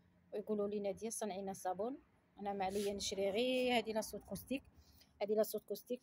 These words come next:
آه، غادي نقول لكم كاع لي ديتاي إن شاء الله. هذه لا سود كوستيك نسيبها هنايا غير في اوشون. هذه هذا تاع ان كيلو اي دومي، ان كيلو، استغفر الله،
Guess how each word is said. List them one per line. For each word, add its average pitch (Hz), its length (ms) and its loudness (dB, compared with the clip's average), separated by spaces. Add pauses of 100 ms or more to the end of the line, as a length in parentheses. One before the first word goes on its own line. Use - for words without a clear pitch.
آه، 202 340 0 (140)
غادي 214 120 -2
نقول 214 180 0
لكم 202 120 -4
كاع 202 100 2
لي 247 120 2
ديتاي 190 360 -2
إن - 60 -14
شاء - 180 -2
الله. 190 220 -4 (440)
هذه 214 120 4
لا 220 80 8
سود 220 220 0
كوستيك 226 380 -4
نسيبها 208 300 0
هنايا 208 340 2
غير 220 120 0
في 254 120 -2
اوشون. 214 340 -2 (1500)
هذه 202 360 4
هذا 214 160 4
تاع 214 260 2
ان 233 120 0
كيلو 226 260 0
اي 226 80 2
دومي، 208 400 2 (160)
ان 220 80 -2
كيلو، 226 300 0
استغفر - 320 -10
الله، 247 200 0